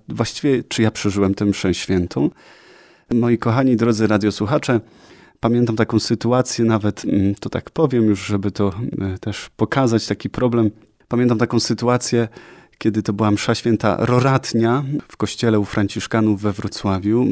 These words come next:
Wcześnie rano, o szóstej rano roraty, dzieci, pełny kościół, mm, oczywiście kilku kapłanów przy ołtarzu. No i ten kapłan, który właśnie przeczytał Ewangelię,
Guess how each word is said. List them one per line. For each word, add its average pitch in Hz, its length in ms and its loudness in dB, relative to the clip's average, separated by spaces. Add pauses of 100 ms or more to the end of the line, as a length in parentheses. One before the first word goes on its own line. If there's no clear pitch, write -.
(120)
Wcześnie - 540 -2
rano, 104 320 2
o 98 60 -4
szóstej 107 440 -2
rano 107 320 2
roraty, 107 640 0 (120)
dzieci, 107 640 0 (520)
pełny 117 320 2
kościół, 107 680 0
mm, 98 340 -2
oczywiście 104 400 -4
kilku 113 280 -4
kapłanów 123 580 0
przy - 160 -4
ołtarzu. 107 540 0 (600)
No 120 140 2
i 117 140 2
ten 131 260 2
kapłan, 113 460 0
który 107 440 0
właśnie 98 320 -4
przeczytał 101 540 -2
Ewangelię, 120 680 0